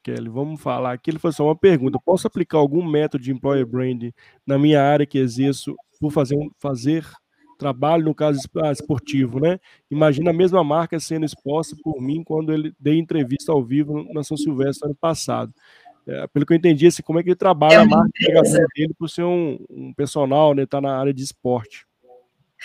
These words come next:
Speaker 2: É, quando a gente fala da marca empregadora, a gente tá falando muito de, das pessoas que trabalham comigo, né? Então, eu, eu preciso ter, a partir do momento que eu começo a ter pessoas trabalhando comigo,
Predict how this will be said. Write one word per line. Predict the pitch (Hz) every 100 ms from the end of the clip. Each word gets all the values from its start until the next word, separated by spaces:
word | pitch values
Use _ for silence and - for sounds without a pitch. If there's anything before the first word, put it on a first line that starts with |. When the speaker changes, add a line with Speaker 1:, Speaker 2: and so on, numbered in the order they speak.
| - - -
Speaker 2:
É, | 269 220 -
quando | 262
a |
gente | 302 - -
fala | 247 220
da | 208
marca | 202 190 190 196 -
empregadora, | 214 220 214 175 165 170 196 190
a |
gente | 185 185
tá | 190
falando | 185 185 185 190 185
muito | 185 185 185 233 - - - _
de, | 170 190 202
das | 202
pessoas | 202 202 208 214 214
que | - -
trabalham | 285 262 220 214 220 220
comigo, | - - - - - - - - _ _ _
né? | 170 190
Então, | 185 185 190 202 214
eu, | 196 190 190
eu | 190
preciso | 196 190 208 214 262 269
ter, | 214 185 170
a | 165
partir | 175 180 226
do | -
momento | 339 233
que | -
eu | 208
começo | 196 190 226
a | 269
ter | 233 -
pessoas | 202 185 180
trabalhando | 185 185 185 175 175
comigo, | 185 180 175 180